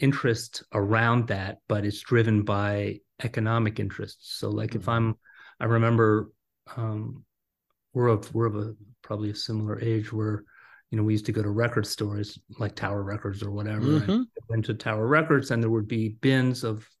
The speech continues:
Speaker 1: music, and they would be divided by genre.
Speaker 2: Mm-hmm.
Speaker 1: And you could walk from this genre to this genre to this genre, but never the twain shall meet. So, I mean, it was, like,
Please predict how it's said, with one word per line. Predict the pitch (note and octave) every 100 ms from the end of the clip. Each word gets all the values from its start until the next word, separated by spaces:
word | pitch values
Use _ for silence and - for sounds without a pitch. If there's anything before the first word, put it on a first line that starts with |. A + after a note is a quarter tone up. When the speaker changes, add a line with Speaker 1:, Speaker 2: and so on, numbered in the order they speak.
| _ _ _ -
Speaker 1:
music, | B2+ B2 B2 B2
and | A2
they |
would | A2 G#2+
be | A2
divided | G2 A2 A2+ A#2
by | G#2+ G#2
genre. | A2 A2+ A#2 A2 G2+ - - - -
Speaker 2:
Mm-hmm. | G#2+ F2+ A#2+
Speaker 1:
And | F3+
you | A2+ A2
could | -
walk | A#2 A2+ A#2 -
from | G#2 G#2
this | A#2+ B2
genre | A#2+ A#2 A2+ A2
to | A2+
this | G#2+ A#2
genre | - G#2+ G#2+ G#2
to | F#2+
this | D3+
genre, | F#3+ A#2 G#2 G2+ G2+
but | G#2 A2
never | A#2 A#2 A#2+ A#2 A2+ A#2
the | A2+
twain | - A#2+ A2
shall | G#2+ G#2 G2
meet. | A#2+ - -
So, | - G2+ G2+
I |
mean, | G#2 G#2+
it |
was, | G#2+ G#2+ -
like, | G#2 A2